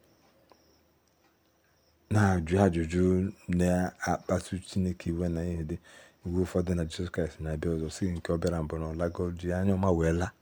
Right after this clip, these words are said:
Ihe ndị a niile na-eweta nzuzu na ajụjụ na-esiteghị na amamihe wee pụta.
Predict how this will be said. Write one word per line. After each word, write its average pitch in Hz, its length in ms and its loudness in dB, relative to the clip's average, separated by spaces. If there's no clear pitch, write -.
Ihe 98 220 2
ndị 110 180 4
a 95 120 4
niile 95 380 2
na-eweta 80 580 -4
nzuzu 98 600 4
na 92 120 4
ajụjụ 90 600 2
na-esiteghị 101 1040 6
na 85 80 -4
amamihe 87 420 4
wee 85 200 6
pụta. 78 260 -2